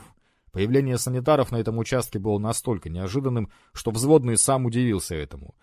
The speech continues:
Мало того, что они появились, так ещё и с таким замечательным средством, как собачья упряжка с волокушей.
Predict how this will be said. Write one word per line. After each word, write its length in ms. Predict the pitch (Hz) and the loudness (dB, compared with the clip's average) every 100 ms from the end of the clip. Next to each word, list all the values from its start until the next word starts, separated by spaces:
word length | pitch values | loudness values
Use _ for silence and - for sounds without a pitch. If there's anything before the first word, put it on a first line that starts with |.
| _ | _
Мало 240 | - 120 139 | -2 2 4
того, 220 | 143 143 | 4 2
что 140 | - | 2
они 120 | 135 135 | 0 2
появились, 640 | 139 131 113 156 147 90 | 4 4 6 6 4 0
так 160 | 82 - | -8 -12
ещё 220 | 90 131 | -8 -6
и 40 | |
с 80 | 117 | -6
таким 300 | 117 - 131 | -6 -6 -6
замечательным 680 | 113 113 - 131 127 104 98 | -4 -4 -2 -2 -2 -6 -6
средством, 540 | - 151 147 110 90 - _ | -2 -2 0 -2 -4 -8 _
как 160 | 123 117 | -6 -4
собачья 600 | - 104 131 143 127 110 | -4 0 0 0 0 -2
упряжка 500 | 104 92 101 120 - | -2 -4 -2 -2 -4
с 100 | - | -6
волокушей. 720 | 110 113 110 123 98 - 71 | -2 -2 -2 -4 -6 -8 -14